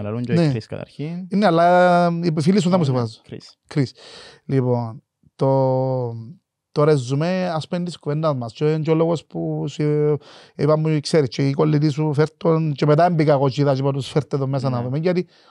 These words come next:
Speaker 2: όντως, ρε φίλε, εγώ επειδή δεν ασχολούμαι με τα rave parties, είμαι σε μια ηλικία που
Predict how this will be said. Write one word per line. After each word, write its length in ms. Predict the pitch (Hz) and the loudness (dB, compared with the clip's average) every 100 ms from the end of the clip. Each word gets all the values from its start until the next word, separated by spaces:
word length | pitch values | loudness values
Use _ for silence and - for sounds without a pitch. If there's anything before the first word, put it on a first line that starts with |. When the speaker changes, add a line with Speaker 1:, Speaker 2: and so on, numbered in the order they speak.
| _ | _
Speaker 2:
όντως, 280 | - 226 170 | -2 2 4
ρε 100 | 185 | 2
φίλε, 160 | 165 139 | 4 4
εγώ 80 | |
επειδή 180 | 156 165 | 4 4
δεν 100 | 180 | 4
ασχολούμαι 800 | 202 - - 120 117 117 117 147 - | 2 0 -6 -6 -8 -12 -14 -18 -16
με 180 | - 156 | -4 0
τα 140 | 143 135 | 2 0
rave 320 | 127 110 - | -2 -8 -6
parties, 280 | 117 - 175 185 | -8 -8 -12 -8
είμαι 120 | 156 | -6
σε 120 | 139 | -6
μια 180 | 127 131 | -6 -6
ηλικία 380 | 131 120 127 123 | -8 -6 -4 -4
που 240 | 120 127 | -6 -10